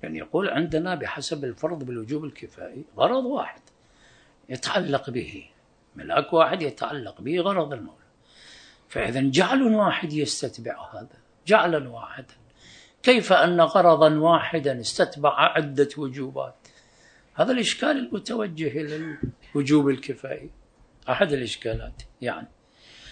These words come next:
فإذا أولًا هذا التفسير ليس صحيحاً. الملاحظة الثانية أن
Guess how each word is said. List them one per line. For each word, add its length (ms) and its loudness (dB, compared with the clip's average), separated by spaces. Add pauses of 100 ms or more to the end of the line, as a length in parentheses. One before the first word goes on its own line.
(840)
فإذا 320 6
أولًا 640 6 (260)
هذا 240 10
التفسير 760 0 (140)
ليس 400 -2 (260)
صحيحاً. 500 -8 (1800)
الملاحظة 720 6
الثانية 640 4
أن 380 0